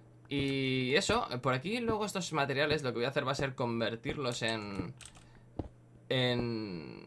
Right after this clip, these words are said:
la cobblestone la convertiré en ladrillitos de estos, ¿vale? Pero bueno, de momento lo que voy a hacer va a ser picar un poco, ¿vale? Para que vayáis viendo un poco el, el proceso de lo que quiero. Voy a hacer un poco de buco así rápido,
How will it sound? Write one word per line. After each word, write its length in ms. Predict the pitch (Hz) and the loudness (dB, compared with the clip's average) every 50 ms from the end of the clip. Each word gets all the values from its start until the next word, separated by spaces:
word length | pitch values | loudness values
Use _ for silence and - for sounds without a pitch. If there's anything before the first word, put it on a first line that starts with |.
| - - - - - - - - - - - - - - - - - - - - - | -12 -10 -10 -10 -10 -12 -18 -20 -20 -20 -20 -20 -20 -20 -20 -20 -12 -12 -10 -10 -8
la 220 | - 110 117 123 - | -4 -2 -2 2 4
cobblestone 460 | 147 151 156 139 131 - 127 117 113 | 4 6 6 4 4 2 0 2 2
la 100 | 110 113 | 2 0
convertiré 520 | 120 113 117 113 117 - 120 123 127 127 | 0 0 0 0 0 -2 0 2 2 2
en 480 | 127 127 127 127 127 127 123 123 123 123 | 2 2 0 0 0 -2 -2 -2 -2 0
ladrillitos 500 | 123 120 120 120 123 127 135 - 127 123 | 2 2 2 2 0 -2 -2 -2 0 0
de 60 | 139 | 0
estos, 420 | 147 - - 151 196 226 - - - - - - - - - - - - - - - - - - - - - | -2 0 2 0 0 0 -4 -10 -16 -12 -10 -10 -10 -10 -16 -20 -20 -20 -20 -20 -20 -20 -20 -20 -20 -14 -10
¿vale? 320 | - 123 120 135 180 214 220 | -6 2 4 4 4 4 2
Pero 240 | - 196 214 220 190 | 2 4 4 4 4
bueno, 300 | 202 180 147 120 82 71 | 4 2 2 2 0 -2
de 140 | 113 127 127 | -2 -2 0
momento 400 | 135 143 175 220 233 226 233 214 | 0 2 2 2 2 2 2 2
lo 60 | 214 | 2
que 60 | 202 | 2
voy 60 | 190 | 2
a 40 | 190 | 0
hacer 160 | 185 202 190 | 0 2 0
va 40 | 196 | 0
a 40 | 190 | 2
ser 160 | 202 185 170 | 2 0 0
picar 260 | - 151 - 185 202 | -2 -2 -2 0 0
un 140 | 220 170 135 | 2 2 2
poco, 300 | - - 127 135 - 120 | 2 2 2 2 4 4
¿vale? 180 | 135 143 165 165 | 4 4 4 2
Para 200 | 143 123 120 - | 2 2 2 2
que 80 | 120 | 0
vayáis 380 | 92 90 104 120 139 151 151 - | 0 0 0 2 0 0 0 0
viendo 320 | 156 151 151 151 147 147 | 0 0 0 2 2 2
un 120 | 151 147 131 | 2 2 2
poco 220 | 147 147 143 143 | 0 2 2 2
el, 120 | 131 131 - | 0 2 0
el 180 | 131 131 117 | 0 0 0
proceso 420 | - - 120 113 120 127 139 160 175 | -2 -2 -2 0 0 0 0 0 0
de 60 | 143 | 0
lo 80 | 139 | 2
que 120 | 127 123 120 | 0 -2 -2
quiero. 160 | - 135 151 | 0 2 4
Voy 80 | 156 147 | 4 4
a 40 | |
hacer 140 | 147 165 151 | 4 4 2
un 140 | 151 139 131 | 0 0 0
poco 200 | 139 139 131 127 | 0 0 0 2
de 80 | 120 120 | 2 2
buco 200 | 127 127 123 127 | 0 0 -2 -2
así 240 | 127 - 135 127 | -2 0 0 0
rápido, 540 | 123 127 151 160 - 135 123 123 151 180 - | 2 2 2 2 2 0 0 0 0 0 -2